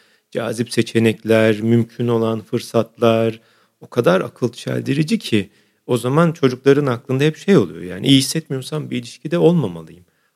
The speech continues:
Ama iyi hissetmediğin durumlarda bir ilişkiyi nasıl toparlayacağına dair emek vermezsen ya da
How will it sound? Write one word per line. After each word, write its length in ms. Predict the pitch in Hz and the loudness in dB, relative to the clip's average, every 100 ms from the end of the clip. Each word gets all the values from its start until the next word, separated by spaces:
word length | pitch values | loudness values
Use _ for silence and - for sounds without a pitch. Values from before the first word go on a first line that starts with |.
| _ | _
Ama 380 | - 123 127 123 _ _ - | 0 2 2 0 _ _ -2
iyi 200 | 135 147 | 2 2
hissetmediğin 800 | 147 151 - 190 - 226 190 139 | 2 -6 0 0 0 0 2 4
durumlarda 640 | 110 104 104 98 101 101 | 2 0 -2 -4 -6 -8
bir 160 | 113 127 | -4 -4
ilişkiyi 480 | 127 - - 120 127 | -4 -10 -4 -2 -2
nasıl 300 | 151 - 170 | -4 -4 -8
toparlayacağına 840 | - 123 123 117 113 107 110 110 | -8 -4 -2 0 0 -2 -6 -6
dair 260 | 104 104 104 | -6 -8 -8
emek 380 | 110 117 117 - | -6 -6 -6 -2
vermezsen 640 | 107 107 139 160 - 117 | 0 2 0 -2 -4 -6
ya 240 | 92 107 | -2 -2
da 80 | 110 | -2